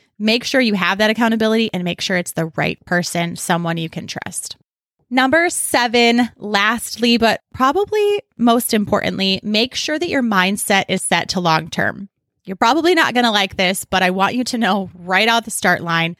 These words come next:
that this is going to take longer than you want. And I'm just being honest. I'm here to give it to you straight.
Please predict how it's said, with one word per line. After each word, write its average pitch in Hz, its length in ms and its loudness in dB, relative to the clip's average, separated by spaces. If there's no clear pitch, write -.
that 196 200 0
this 220 260 2
is 226 160 0
going 190 280 2
to 196 100 -4
take 170 320 -2
longer 165 640 2
than 160 260 -2
you 151 160 -2
want. 143 280 -2
And 170 100 2
I'm 165 140 0
just 160 380 0
being 180 220 2
honest. 160 420 0
I'm 165 160 0
here 165 240 0
to 180 160 -2
give 156 160 0
it 147 120 -2
to 160 120 -4
you 151 120 -2
straight. 147 420 -2